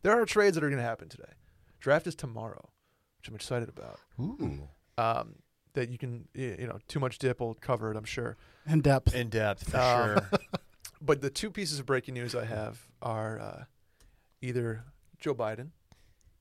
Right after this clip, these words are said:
Speaker 1: You know, the president has enough breaking news. You can get that from another place.
Speaker 4: This is Brett always wanting to make s-, make it political, man.
Speaker 1: Or, uh, or Footy.
Speaker 2: Let's start, let's start with Footy.
Speaker 1: Footy.
Speaker 4: Oh.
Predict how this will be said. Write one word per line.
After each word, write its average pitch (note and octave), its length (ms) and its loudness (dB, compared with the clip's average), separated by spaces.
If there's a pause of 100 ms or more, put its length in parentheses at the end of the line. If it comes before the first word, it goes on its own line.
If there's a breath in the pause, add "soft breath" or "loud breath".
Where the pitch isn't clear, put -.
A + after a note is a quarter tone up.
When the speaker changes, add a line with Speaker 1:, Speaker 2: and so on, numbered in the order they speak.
Speaker 1:
You C#3 80 -4
know, B2+ 60 0
the B2 100 -4
president D3 280 2
has A#2+ 80 -2
enough A2 220 -8
breaking - 260 -16
news. F2 100 -16
You B2+ 60 -16
can C3 120 -12
get A2+ 140 -10
that A2 160 -6
from G#2+ 200 -16 (120)
another G#2 220 -10
place. - 340 -10
Speaker 4:
This C#3 140 -10
is A#2+ 60 -6
Brett C3+ 300 6
always C3 220 8
wanting B2+ 180 2
to B2+ 60 0
make B2+ 80 -2
s-, - 80 -6 (120)
make B2+ 200 -4
it A2 80 -8
political, A#2 420 0
man. A2 300 2
Speaker 1:
Or, C3+ 240 6
uh, D3 340 8
or F3+ 140 2
Footy. A3+ 520 2 (240)
Speaker 2:
Let's A2 140 0
start, C#3 340 6
let's - 100 -4
start B2+ 140 8
with G2 100 4
Footy. F2 520 4
Speaker 1:
Footy. D#3 380 4
Speaker 4:
Oh. - 120 -10